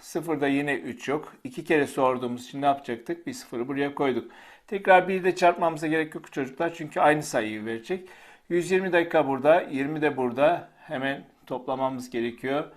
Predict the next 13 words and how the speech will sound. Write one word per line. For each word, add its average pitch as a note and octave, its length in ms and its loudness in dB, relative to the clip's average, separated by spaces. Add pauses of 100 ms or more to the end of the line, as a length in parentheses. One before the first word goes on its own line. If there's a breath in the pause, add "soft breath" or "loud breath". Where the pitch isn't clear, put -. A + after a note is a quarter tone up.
(480 soft breath)
Yirmi D3 340 0
ile A#2+ 200 -2
toplayalım. C#3 800 2 (540)
Sıfır, F#3 340 -4
sıfır D3 440 -4
daha B2 180 2
sıfır, C#3 460 -6
iki, D#3 240 -4
iki C#3+ 240 -4
daha A#2+ 360 6
dört, C#3+ 440 2 (100)
bir D3+ 420 -2
aşağıya B2 600 0